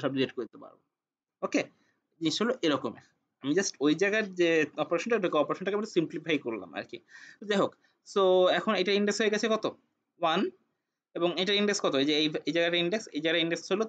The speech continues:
থ্রি। তো জিনিসটা, তো আমি কি করতে পারতেছি যে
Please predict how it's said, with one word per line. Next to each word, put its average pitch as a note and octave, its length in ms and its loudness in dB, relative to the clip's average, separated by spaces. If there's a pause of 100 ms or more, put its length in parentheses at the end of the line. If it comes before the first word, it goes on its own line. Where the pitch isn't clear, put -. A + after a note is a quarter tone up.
(140)
থ্রি। G3+ 140 -2 (800)
তো G#3+ 80 4 (340)
জিনিসটা, G3+ 340 2 (840)
তো G#3 60 4 (140)
আমি G3 180 0
কি G#3 140 -12
করতে G3 200 -2
পারতেছি C3+ 340 -2
যে F#3+ 60 2